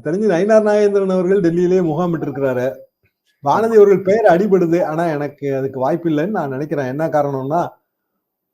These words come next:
ஒண்ணு அவங்க அந்த சேம் அண்ணாமலையோட சேம், சேமா தான் அவங்க இருப்பாங்க வானதி.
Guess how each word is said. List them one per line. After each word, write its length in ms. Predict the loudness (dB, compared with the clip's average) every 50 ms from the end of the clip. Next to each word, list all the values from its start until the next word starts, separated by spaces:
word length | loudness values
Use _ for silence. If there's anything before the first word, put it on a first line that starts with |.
| _ -10
ஒண்ணு 340 | -6 -4 0 4 6 6 6 6 4 2 -2 -6 -4 0 2
அவங்க 320 | 2 4 2 2 0 0 2 2 2 2 0
அந்த 220 | 0 -2 -2 -2 0
சேம் 320 | 4 6 6 6 4 2
அண்ணாமலையோட 640 | -2 0 2 2 4 4 4 6 6 6 6 4 2
சேம், 340 | 0 0 0 0 0 -2 -6 -10 -14 -16 _ _ _ _ _ -20 -20 -20 _ _ _
சேமா 360 | 2 4 6 6 6 6 4 4
தான் 200 | 4 4 4 4
அவங்க 160 | 4 2 2
இருப்பாங்க 360 | 0 0 0 -2 -2 -2 -2
வானதி. 360 | -2 -2 -2 -2 -6 -10 -12